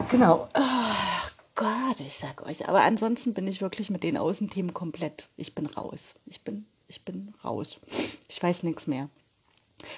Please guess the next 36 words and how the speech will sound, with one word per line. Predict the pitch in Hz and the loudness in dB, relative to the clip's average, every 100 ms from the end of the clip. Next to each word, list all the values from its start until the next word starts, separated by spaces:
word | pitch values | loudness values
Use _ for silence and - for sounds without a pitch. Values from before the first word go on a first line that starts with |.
| - | -6
Nicht, | 147 | -6
dass | 117 | -6
ich | 110 | -10
vorher | - 110 139 | -10 -8 -8
viel | - 156 | -4 -4
gewusst | - - 208 - | -4 -8 -6 -2
hätte, | 208 127 | 0 0
aber | - - - - - - - | 0 -4 -8 -16 -20 -20 -16
da | |
kamen | - 165 147 | -12 -6 -6
die | 156 | -6
Themen | - 170 170 | -6 -6 -4
halt | 175 165 | -4 -6
zu | - | -8
mir. | 175 165 175 185 - _ _ _ _ _ _ _ _ - | -4 -4 -6 -10 -14 _ _ _ _ _ _ _ _ -8
Und | 156 156 - - | -6 -6 -10 -8
durch | 139 151 | -6 -6
mich | - 175 | -8 -10
durch | - 151 151 - - | -8 -6 -6 -6 -10
und, | - - - | -8 -8 -10
oh, | - - - 57 - - - - - - - - - | -10 -6 -6 -6 -6 -10 -12 -14 -14 -14 -16 -18 -14
und | - | -6
jetzt | 208 202 | -6 -6
gar | - - | -6 -6
nicht | 139 143 | -8 -10
mehr. | 156 | -10
Jetzt | 151 - - | -10 -12 -12
bin | - | -8
ich | 220 - | -8 -8
eben | 185 190 | -10 -10
mit | 165 | -12
Themen | - - 175 170 | -12 -8 -6 -8
wie | 156 | -12
Geburtstage | 151 - - 160 - - 160 147 143 160 - _ _ _ _ _ _ _ _ _ _ _ _ _ _ _ _ _ _ - _ _ _ | -14 -16 -14 -14 -16 -14 -12 -8 -8 -10 -16 _ _ _ _ _ _ _ _ _ _ _ _ _ _ _ _ _ _ -20 _ _ _
und, | - 160 147 - | -4 -2 -2 -2
ähm, | 131 131 - 147 | -4 -4 -6 -10